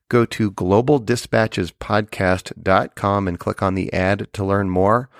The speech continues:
or go to S P S dot northwestern dot E D U slash global. And now here is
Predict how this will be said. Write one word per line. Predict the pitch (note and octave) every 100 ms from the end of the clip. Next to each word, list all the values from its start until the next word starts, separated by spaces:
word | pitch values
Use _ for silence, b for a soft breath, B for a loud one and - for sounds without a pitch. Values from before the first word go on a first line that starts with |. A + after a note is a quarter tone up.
| B B
or | - B2+ D3+
go | A2 F2
to | - F2 -
S | B2+ C#3 -
P | - - - -
S | C3+ D3+ - -
dot | - -
northwestern | - D2 - - B2+ C3 - C3 C3 -
dot | - -
E | - D#3+
D | C#3
U | B2+ D#3 E3+ b b
slash | b - - F#2 G2 G#2+ -
global. | - D#2+ G2 F#2 - - _ _ _ _ _ _ _ _ _ _ _ _ _
And | G#2
now | G2 E2
here | - - D3+
is | C#3+ C#3+ C3+ B2